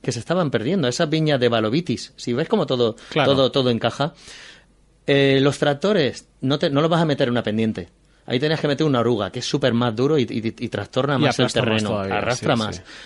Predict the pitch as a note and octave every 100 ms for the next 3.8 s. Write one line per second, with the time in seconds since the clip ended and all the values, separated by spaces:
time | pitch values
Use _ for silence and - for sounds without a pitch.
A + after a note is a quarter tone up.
0 | - A2+ A#2 D3 F#3+ D3+ E3 B2+ C#3 -
1 | _ _ _ C3+ D#3 D#3+ C3+ D#3 C#3 B2+
2 | A#2 A2+ C#3+ D3+ C#3 D3 C3+ A#2+ - A#2+
3 | - B2+ A#2 A2 C#3+ C3+ B2+